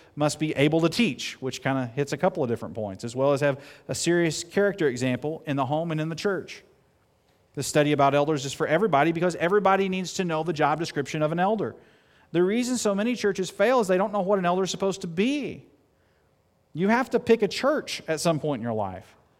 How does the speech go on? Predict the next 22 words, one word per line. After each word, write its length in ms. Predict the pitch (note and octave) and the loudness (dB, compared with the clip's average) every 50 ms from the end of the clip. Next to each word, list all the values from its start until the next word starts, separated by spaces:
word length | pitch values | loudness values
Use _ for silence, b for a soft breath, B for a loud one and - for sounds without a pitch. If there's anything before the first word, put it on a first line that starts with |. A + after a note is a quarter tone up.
| _ _ _ _ _ _ _ _ _ _ _ _ _ _ _ _ _ _ _ _ _ _ _ _ _ _ _ | _ _ _ _ _ _ _ _ _ _ _ _ _ _ _ _ _ _ _ _ _ _ _ _ _ _ _
So 140 | - - G3 | -2 -2 0
you 100 | G3 G3 | 0 2
need 140 | G#3 A3+ A3 | 0 0 0
to 100 | A3+ A3 | 2 2
know 160 | G#3+ A3+ B3 | 4 4 6
what 160 | A#3+ A3+ G#3+ | 6 4 4
an 80 | G#3 G3+ | 4 2
elder 200 | G#3 A3+ A3+ A3 | 2 2 2 0
is 60 | - | 0
supposed 280 | - - A3+ A#3 A3+ | -2 -2 -2 -2 0
to 80 | - A3 | 0 -2
look 240 | A3+ A#3 C4+ C4 - | 0 0 -2 0 0
like. 260 | D4 C4 F#3+ C#3 A#2+ | 2 2 2 0 0
They're 140 | - E3+ E3+ | 0 0 2
largely 420 | E3 E3+ G3 A#3+ A3 G3 G#3 G#3 | 2 2 2 0 0 0 -2 0
gonna, 300 | F3+ F3 F3 F3 E3+ D#3+ - - - D#3+ | 0 0 -2 -2 -4 -6 -10 -16 -8 -4
going 220 | E3+ F3+ F3+ F3+ | -2 -2 -2 0
to 100 | F3+ F3 | -2 0
help 220 | E3 F3+ G3+ G3+ - | 0 0 -2 -2 -4
steer 320 | - - E3 E3+ G3 G#3+ | -4 -2 0 0 0 0
the 80 | A3+ A#3 | 0 -4
church. 580 | - - C4+ D#4 E4 C#4 - - - - - | -4 -4 -4 -4 -4 -6 -8 -10 -14 -18 -18